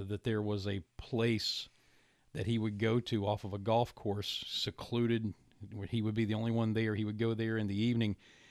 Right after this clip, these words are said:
and, in his words, have it out with God when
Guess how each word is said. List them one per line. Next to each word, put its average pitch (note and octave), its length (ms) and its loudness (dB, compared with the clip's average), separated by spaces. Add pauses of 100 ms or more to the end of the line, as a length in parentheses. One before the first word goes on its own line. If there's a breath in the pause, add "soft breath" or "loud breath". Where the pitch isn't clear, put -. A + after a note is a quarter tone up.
(200 soft breath)
and, B2 160 4
in G#2+ 80 4
his B2 220 6
words, A2+ 280 2
have B2+ 300 4
it A2 80 2
out G#2+ 220 4
with G#2 160 -6
God G#2 400 0 (1000)
when G#2+ 560 2